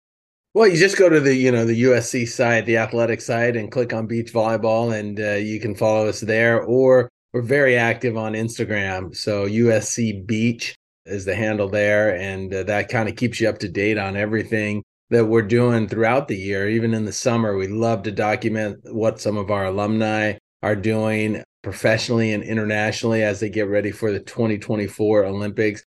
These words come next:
and also our, our current players. I mean, just this weekend, Megan Kraft won the Queen of the Beach event that was held in Hamburg, Germany, and we are excited to get Megan back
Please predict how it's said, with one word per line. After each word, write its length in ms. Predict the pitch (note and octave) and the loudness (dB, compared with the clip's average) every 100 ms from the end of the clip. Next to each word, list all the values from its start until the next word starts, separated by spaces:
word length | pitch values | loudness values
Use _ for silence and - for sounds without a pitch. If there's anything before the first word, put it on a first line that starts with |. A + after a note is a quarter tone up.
| _ - | _ -6
and 140 | G2+ | 0
also 420 | G#2+ A#2 B2 A2+ | 2 4 4 4
our, 200 | F#2+ G#2 | 4 0
our 180 | F#2 G2 | -2 -4
current 400 | - B2 A#2+ E2+ | -2 0 0 -2
players. 340 | G#2 F#2+ F2+ F#2+ | -4 -4 -2 -4
I 40 | |
mean, 240 | G2+ G2+ | -4 -4
just 200 | G2 A2 | -2 -2
this 220 | A#2+ A2 A2 | -2 -2 0
weekend, 640 | B2 B2+ B2 G#2 G2+ G2 _ _ _ _ _ | 0 2 2 2 0 -8 _ _ _ _ _
Megan 440 | G2+ A2 G#2 G#2+ | -6 -2 -2 -2
Kraft 440 | F#2+ A#2 A#2 A2 A2 | 0 0 2 0 -2
won 360 | G#2 G#2 G2+ | -4 -4 -4
the 180 | G2 G2 - | -4 -6 -4
Queen 240 | C3 A#2 | 0 2
of 100 | G#2 | 2
the 60 | F#2+ | -2
Beach 340 | A2 A#2+ A#2 | 0 0 0
event 360 | G#2+ G2+ G#2 F#2+ | -2 -2 -4 -6
that 100 | G2+ | -6
was 160 | G2 | -6
held 260 | - G#2+ G#2 | -2 -2 -2
in 160 | G2 F#2+ | -4 -6
Hamburg, 640 | G2+ B2+ B2+ G#2 F#2+ F#2 - _ _ | 0 0 2 2 0 -4 -10 _ _
Germany, 640 | A#2+ C3 C3+ G#2+ G2 G2 | 2 4 4 2 -2 -4
and 500 | D#2+ G2 G2 G2 G2 - _ _ _ | -6 -4 -4 -2 -4 -8 _ _ _
we 280 | A2+ A#2 A#2+ | -2 2 4
are 100 | G#2+ | 2
excited 480 | G2+ - A2+ G#2 G2 | 0 0 0 0 -2
to 60 | G2 | -4
get 280 | G2+ G2 | -4 -2
Megan 400 | G2+ G#2 G2 G2+ | -2 -4 -4 -4
back 500 | F#2+ G2+ G2+ G2+ - | -2 -2 -2 -4 -10